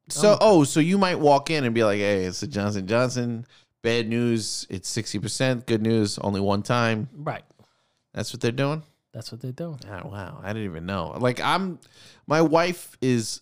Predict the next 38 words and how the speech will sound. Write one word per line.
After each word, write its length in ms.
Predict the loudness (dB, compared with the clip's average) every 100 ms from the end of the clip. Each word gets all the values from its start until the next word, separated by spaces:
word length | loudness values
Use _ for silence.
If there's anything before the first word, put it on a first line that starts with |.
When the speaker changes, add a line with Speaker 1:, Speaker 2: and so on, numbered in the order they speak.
| -8
Speaker 1:
uh, 20 |
scheduled 460 | -8 -2 -2 -2 -6
to 80 | -2
get 140 | -2
it 80 | -2
because 220 | -6 -6
she, 280 | -4 -6 -8
she 220 | -12 -10 -6
teaches 360 | -6 -4 -4
at 80 | -2
a 60 | -4
school. 500 | -6 -6 -6 -6 -16 _ _
So 420 | -12 -6 -4 -4
she's, 400 | -8 -8 -8 -6
uh, 300 | -8 -8 -12 -20 _ _ _ _ _ _
she's 340 | -6 -2 -2
scheduled 500 | -4 -2 0 0 0
to 100 | -2
get 200 | 0 2
it. 80 | 2
She 140 | 0 -2
made 160 | 2
an 80 | 2
Speaker 2:
Oh, 40 |
she 60 | 2
is? 60 | 2
Speaker 1:
appointment. 380 | 0 0 -2 -6
Speaker 2:
Oh, 40 | _
Speaker 1:
Yeah, 200 | -6 -4
Speaker 2:
cool. 180 | -4 -4
Speaker 1:
she's, 180 | -4 -4
she's 260 | -8 -6 -4
actually 320 | -4 -6 -8
gonna 320 | -4 -4 -4
get 200 | -4 -6
it. 80 | -8
Speaker 2:
That's 180 | -10 -10
great. 380 | -8 -10 -10